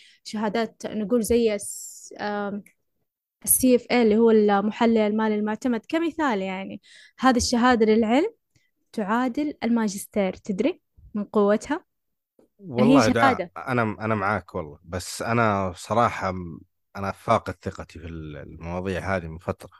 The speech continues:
Speaker 2: فحتى أشوفها بعيني فعلًا إنها تفرق، لأن أنا
Speaker 1: مم.
Speaker 2: م-، باخذ الخطوة هذه، إنه حاخذ شهادات مهنية أكثر. وقلت لك مرة إن أنا م-، حجرب
Speaker 1: إيه.
Speaker 2: واحدة من الشهادات هذه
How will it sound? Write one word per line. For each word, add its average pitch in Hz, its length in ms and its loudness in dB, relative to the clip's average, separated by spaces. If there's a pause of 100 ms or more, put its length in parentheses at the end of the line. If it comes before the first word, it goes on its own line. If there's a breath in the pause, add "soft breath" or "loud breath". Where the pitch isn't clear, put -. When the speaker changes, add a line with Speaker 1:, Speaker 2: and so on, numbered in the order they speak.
(240)
Speaker 2:
فحتى 85 920 -6 (600)
أشوفها 90 520 -2
بعيني 92 360 -2
فعلًا 95 240 -2
إنها 85 220 -10
تفرق، 113 400 -2 (1040)
لأن 104 280 -4
أنا 107 180 0
Speaker 1:
مم. 101 80 -2 (120)
Speaker 2:
م-، 113 280 -4
باخذ 113 380 2
الخطوة 90 360 -6 (180)
هذه، - 100 -16 (240)
إنه 78 380 -12
حاخذ 104 420 -2
شهادات 90 520 -4
مهنية 87 460 -4
أكثر. - 360 -2 (440)
وقلت 127 1160 0
لك 98 140 -2
مرة 110 200 2
إن 95 120 -2
أنا 95 240 -4
م-، 69 300 -12 (560)
حجرب 101 540 2
Speaker 1:
إيه. - 20 -4
Speaker 2:
واحدة 90 340 0
من 85 160 -8
الشهادات 90 800 -2
هذه 123 300 -2